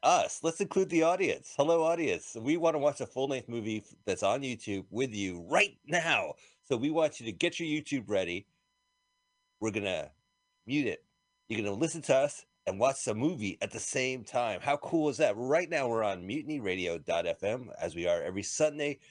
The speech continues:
two P M Pacific Standard Time. We just followed what's really happening with Luke Sayer.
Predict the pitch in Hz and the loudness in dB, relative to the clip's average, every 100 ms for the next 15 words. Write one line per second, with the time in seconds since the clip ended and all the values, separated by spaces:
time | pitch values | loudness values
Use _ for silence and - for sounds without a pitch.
0 | _ _ _ - 208 160 170 139 131 131 | _ _ _ -4 -2 2 2 2 -2 -2
1 | 151 135 120 - 131 120 110 127 123 117 | -2 -2 -4 0 0 0 -2 -2 -2 -6
2 | _ _ _ - 151 156 165 - 127 135 | _ _ _ 0 0 2 -2 4 6 6
3 | 123 107 170 165 135 156 147 135 127 - | 4 2 0 0 0 0 0 0 -2 -2
4 | 113 95 92 127 - - 117 101 73 | -4 -2 -2 -2 -4 0 2 2 0